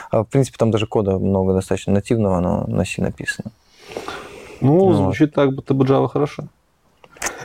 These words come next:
Speaker 2: <laughs>
Speaker 1: Да.
Speaker 2: Но нет, как бы, как это, нет бочки меда без ложки дегтя.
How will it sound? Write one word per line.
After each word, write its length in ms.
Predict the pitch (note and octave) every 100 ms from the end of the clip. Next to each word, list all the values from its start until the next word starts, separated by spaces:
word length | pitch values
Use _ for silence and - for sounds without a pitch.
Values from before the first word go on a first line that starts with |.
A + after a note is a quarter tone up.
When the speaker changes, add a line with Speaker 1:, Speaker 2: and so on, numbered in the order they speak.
| -
Speaker 2:
<laughs> 0 | F3 - - _ - -
Speaker 1:
Да. 60 | B2+
Speaker 2:
Но 340 | A#2 A2 D3+
нет, 280 | D3 D3+ D3
как 200 | C3+ B2+
бы, 420 | A#2+ A#2+ A2+ G#2 G#2
как 220 | G#2 G#2+
это, 200 | G#2 G2+ _ _ - _ _ _ -
нет 260 | A#2 B2+
бочки 300 | A#2+ B2 -
меда 240 | B2+ B2 A2+
без 140 | A2
ложки 300 | A2+ A2 -
дегтя. 420 | A2+ A2 - G2+